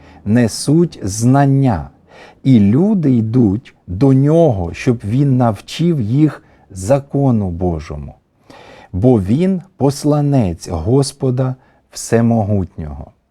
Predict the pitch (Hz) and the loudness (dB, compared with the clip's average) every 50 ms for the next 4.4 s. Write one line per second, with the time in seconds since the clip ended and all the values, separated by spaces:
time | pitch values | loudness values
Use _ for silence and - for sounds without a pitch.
0 | _ _ - - - - - - - - - 110 123 160 175 156 - _ - 110 | _ _ -20 -20 -20 -20 -20 -20 -20 -16 -2 2 4 4 4 2 -2 _ -6 -4
1 | 110 143 180 185 175 143 - - 101 98 107 123 139 139 - 110 127 127 - 131 | -2 -2 0 0 -2 -4 -4 -6 -4 -2 0 -2 -2 -2 0 0 0 0 0 -2
2 | 131 143 139 123 117 127 120 110 123 123 113 120 127 135 147 151 139 113 101 104 | -2 0 0 -2 -2 -2 -2 -2 -2 -2 0 0 2 2 2 2 2 0 0 -2
3 | 135 135 - _ - - - _ 117 120 127 131 131 120 120 131 127 117 110 101 | -4 -6 -8 _ -20 -20 -12 _ 0 0 2 2 2 2 2 2 2 2 0 -2
4 | 95 92 78 73 90 120 - - | -4 -4 -6 -6 -8 -10 -12 -14